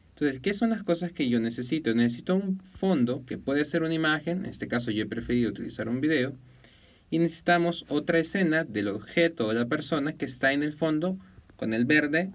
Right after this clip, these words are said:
o con el azul. Vale comentar que no es indispensable que sea un fondo así perfecto, o sea, sirve si está sin sombras ni arrugas,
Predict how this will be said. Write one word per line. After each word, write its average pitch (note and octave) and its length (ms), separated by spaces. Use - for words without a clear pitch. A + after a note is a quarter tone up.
o B2+ 120
con B2 140
el G2+ 60
azul. - 260
Vale D#3+ 240
comentar F#3 480
que C#3+ 160
no C#3 320
es D#3+ 220
indispensable D#3 680
que C3 120
sea B2+ 200
un C3+ 220
fondo D3 600
así B2 320
perfecto, B2+ 560
o - 20
sea, A#2 120
sirve B2 440
si B2 140
está A2 340
sin A#2 260
sombras B2 600
ni A2+ 140
arrugas, B2+ 560